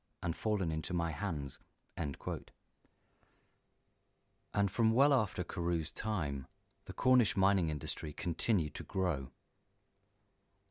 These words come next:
According to the Cornwall Heritage Trust, and I quote, "By seventeen forty, deep mining of copper was underway, made possible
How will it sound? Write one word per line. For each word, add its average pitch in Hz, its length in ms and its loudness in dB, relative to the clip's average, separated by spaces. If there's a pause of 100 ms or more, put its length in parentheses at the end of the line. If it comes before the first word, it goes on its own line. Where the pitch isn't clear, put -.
(100)
According 165 360 2
to - 100 -6
the 110 80 -2
Cornwall 87 400 2
Heritage 101 520 -4
Trust, - 500 -8 (220)
and 71 140 -4
I 67 60 -6
quote, 92 400 -2 (960)
"By 104 120 4
seventeen 151 580 4
forty, 95 580 -4 (260)
deep 123 240 2
mining 95 360 6
of 80 120 -4
copper - 320 2
was 78 200 0
underway, 80 640 0 (580)
made 113 280 2
possible 82 600 -2